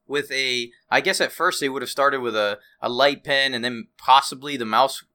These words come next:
would have come out. Just like the joystick came out. The joystick was an input device, is an input device, um, that helps you to, uh, to interact with, uh, the plane that you're flying and whatnot. I think that at some point,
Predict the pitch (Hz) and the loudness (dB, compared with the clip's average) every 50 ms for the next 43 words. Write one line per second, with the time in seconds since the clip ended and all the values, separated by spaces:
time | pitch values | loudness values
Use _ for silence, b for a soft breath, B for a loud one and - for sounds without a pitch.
0 | _ _ - 131 135 131 127 - - 151 127 117 117 127 131 127 - b b b | _ _ -10 -6 -6 -6 -6 -6 -6 -4 0 2 4 6 4 4 2 b b b
1 | b b b b b - - 180 175 - 208 202 185 - 180 143 160 175 185 170 | b b b b b -6 -4 -2 0 2 2 0 0 0 -4 -2 0 0 0 0
2 | - - 131 101 - 127 113 104 98 95 95 95 - 117 110 117 151 175 180 175 | 0 0 -2 -2 -2 -4 -4 -4 -2 -2 -4 -4 -6 -6 -4 0 2 2 2 2
3 | - 170 139 135 135 120 135 131 135 139 135 - 139 107 120 107 98 104 101 95 | 0 -2 0 0 -2 -2 -2 -2 -4 -4 -4 -4 -4 -4 -4 -2 0 2 2 0
4 | 101 - - - - - _ _ _ - 165 170 143 139 131 120 113 104 - 120 | 0 -4 -6 -8 -10 -14 _ _ _ -2 -2 0 0 0 -2 -2 -4 -4 -2 -4
5 | 107 92 101 95 98 98 101 107 123 - - - - _ _ _ _ _ _ _ | -4 -2 -2 -2 0 0 0 0 0 -4 -6 -10 -14 _ _ _ _ _ _ _
6 | - 120 123 123 117 120 117 117 120 117 113 113 110 107 _ _ _ _ - 143 | 0 2 4 4 6 6 4 4 4 2 2 0 -2 -8 _ _ _ _ 0 0
7 | 139 123 - 165 156 156 156 - - 165 151 147 143 143 139 139 - 151 147 147 | 2 4 6 4 4 4 2 -4 -10 -10 -10 -10 -8 -10 -10 -10 -8 -8 -8 -8
8 | 143 143 143 139 139 135 - _ _ _ _ _ _ _ - 120 123 127 123 120 | -8 -12 -14 -14 -14 -16 -18 _ _ _ _ _ _ _ -2 0 2 4 4 2
9 | 120 - 143 139 143 160 151 - 165 151 143 117 90 - - - - - _ _ | 0 -2 -6 -6 -6 -6 -4 0 2 4 4 4 2 0 -10 -20 -20 -20 _ _
10 | _ _ _ _ - 123 135 131 127 127 - - - 131 131 127 127 123 127 - | _ _ _ _ -4 -2 -2 -2 -2 -4 -8 -6 0 2 4 4 4 2 0 -2
11 | - 170 160 143 123 110 101 110 101 - 123 113 107 104 98 95 - - 120 117 | 0 0 2 2 0 0 -2 -4 -4 -4 -2 -2 -2 -2 -2 -6 -8 -6 0 2
12 | 117 117 110 107 104 104 104 104 104 107 104 98 104 104 98 95 - 123 123 117 | 2 2 2 0 -4 -8 -10 -8 -8 -8 -6 -2 -2 0 0 0 0 0 -2 -2
13 | - - 156 156 139 - 143 135 131 113 - - - 170 160 165 151 - 170 165 | -2 -4 -6 -4 0 2 2 2 2 0 -4 -4 -2 -2 -2 -2 -4 -6 -4 -2
14 | 156 147 135 123 - - | 0 0 -2 -4 -8 -14